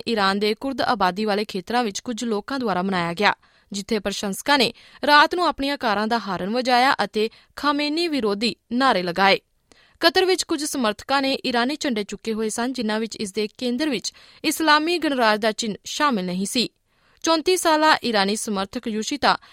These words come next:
ਇੱਕ ਈਰਾਨੀ ਝੰਡੇ ਨੂੰ ਲਪੇਟ ਕੇ ਮੈਚ ਵਿੱਚ ਆਈ ਸੀ। ਜਿਸ ਵਿੱਚ ਸ਼ਾਸਨ ਦੇ ਚਿੰਨ੍ਹ ਦੀ ਥਾਂ ਤੇ ਵੱਡੇ ਅੱਖਰਾਂ ਵਿੱਚ ਈਰਾਨ ਸ਼ਬਦ ਲਿਖਿਆ ਹੋਇਆ ਸੀ।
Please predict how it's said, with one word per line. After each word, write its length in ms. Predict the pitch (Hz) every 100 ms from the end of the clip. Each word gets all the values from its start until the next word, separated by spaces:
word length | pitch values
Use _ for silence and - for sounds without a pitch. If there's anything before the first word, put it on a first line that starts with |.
| -
ਇੱਕ 220 | 311 - -
ਈਰਾਨੀ 380 | 294 294 320
ਝੰਡੇ 280 | 359 330 247
ਨੂੰ 140 | 247 247
ਲਪੇਟ 380 | 247 233 190
ਕੇ 280 | 214 214 202
ਮੈਚ 380 | 214 240 240 262
ਵਿੱਚ 160 | 247 -
ਆਈ 180 | 190 175
ਸੀ। 240 | - 208 _ _ _ _
ਜਿਸ 220 | 202 214 240
ਵਿੱਚ 160 | 214
ਸ਼ਾਸਨ 440 | 226 233 214 - 262
ਦੇ 100 | 269
ਚਿੰਨ੍ਹ 240 | 233 202
ਦੀ 100 | 214
ਥਾਂ 280 | - 214 247
ਤੇ 220 | 254 226 - - - 220
ਵੱਡੇ 380 | 262 240 349 302
ਅੱਖਰਾਂ 280 | - 233
ਵਿੱਚ 200 | 190 - - _ _ _ 285
ਈਰਾਨ 420 | 285 262 202 - _ _
ਸ਼ਬਦ 440 | - - 240 180 - _
ਲਿਖਿਆ 320 | 262 302 269 202
ਹੋਇਆ 240 | 185 175
ਸੀ। 240 | - 226